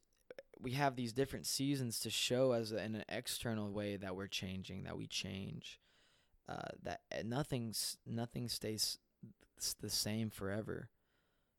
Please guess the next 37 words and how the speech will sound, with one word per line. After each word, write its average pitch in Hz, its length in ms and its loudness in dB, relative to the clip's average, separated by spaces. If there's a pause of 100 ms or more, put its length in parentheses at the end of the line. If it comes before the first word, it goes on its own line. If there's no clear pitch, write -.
You 107 160 -4
know, 107 80 2
you 101 160 -2
could 120 120 -2
have 107 160 0
a 95 40 0
house 104 540 4
and 101 220 0
you 107 140 -4
look 117 220 0
at 95 60 -2
that 90 160 0
house 107 280 0
in 98 120 -2
twenty, 107 280 0
thirty 104 300 0
years 110 380 0
and 101 120 -2
see 107 400 0 (800)
how 110 240 -2
much 117 280 2
of 110 40 2
that 107 140 0
house 107 440 2
has 104 220 -2
aged 110 460 0
and 98 160 -2
rotten, 101 480 2
or 101 180 -4
so 104 160 -2
how 104 100 0
much 107 220 -2
of 101 80 -6
it's - 140 -4
still 101 240 -2
good - 240 -8
quality. 104 600 0